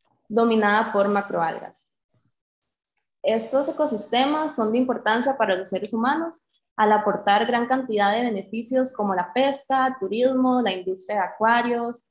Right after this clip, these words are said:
la industria farmacéutica, biotecnología y la investigación científica,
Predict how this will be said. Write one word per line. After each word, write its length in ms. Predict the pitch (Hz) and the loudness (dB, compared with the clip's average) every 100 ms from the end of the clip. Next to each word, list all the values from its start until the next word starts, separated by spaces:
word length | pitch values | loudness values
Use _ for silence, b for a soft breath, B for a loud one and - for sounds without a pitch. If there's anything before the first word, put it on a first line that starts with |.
| _ - | _ 0
la 120 | 214 | 2
industria 340 | 202 190 202 | 2 2 0
farmacéutica, 1120 | 208 214 190 220 233 254 254 254 247 240 233 - | 0 0 0 0 2 0 -2 -2 0 0 -2 -4
biotecnología 1000 | 208 202 196 190 180 180 180 240 262 262 - - | -4 -2 -4 -4 -4 -6 -2 0 0 0 -8 -6
y 160 | 254 | -2
la 80 | 262 | 0
investigación 640 | 247 214 208 180 180 180 | 0 -2 -4 -6 -6 -8
científica, 640 | 180 185 190 202 - - | -8 -6 -2 -2 -4 -14